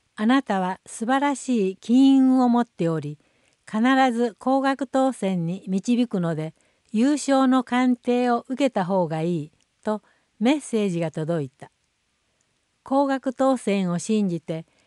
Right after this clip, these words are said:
二週間やり取りを行い、合計二十万円を振り込んだ。金運向上の結果は得られず、騙されたと思う。返金してほしい。アドバイス。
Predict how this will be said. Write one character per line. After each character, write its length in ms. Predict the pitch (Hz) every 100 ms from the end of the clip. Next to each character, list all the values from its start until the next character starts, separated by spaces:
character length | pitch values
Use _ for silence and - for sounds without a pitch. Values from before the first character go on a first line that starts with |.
| _ -
二 140 | 196
週 280 | 185 277 277
間 360 | - 180 175 240
や 140 | 190
り 120 | 233
取 260 | 240 220 175
り 60 |
を 100 | 160 185
行 260 | 175 196
い、 340 | 185 175 151 151 _ _ _ _ -
合 240 | 190 240
計 420 | 233 - 214 208 -
二 180 | 190 208
十 260 | 220 269 285
万 300 | 269 262 220
円 260 | 175 165
を 120 | 156
振 120 | 147 165
り 120 | 185
込 200 | - 170
ん 120 | 147
だ。 120 | 143 - _ _ _ _ _ _ _ _ _ _ _ _ _
金 400 | - 254 285 285
運 180 | 277 269
向 300 | - 254 262
上 240 | 240 254
の 120 | 247 247
結 220 | 233 226
果 160 | - 226
は 120 | 226
得 100 | 208
ら 140 | 208
れ 160 | 208 196
ず、 240 | 151 151 _ _ _ _
騙 260 | 180 214 254
さ 140 | 247
れ 140 | 277 240
た 120 | 208
と 180 | - 165
思 280 | 160 160 139
う。 120 | - _ _ _ _ _ _ _
返 320 | - 226 269
金 260 | 254 247 254
し 80 | -
て 120 | 226
ほ 120 | 220
し 360 | 202 - 170 131
い。 60 | - _ _ _ _ _ _ _ _ _ _ -
ア 140 | 240
ド 140 | 240
バ 140 | 196 165
イ 40 |
ス。 260 | 143 -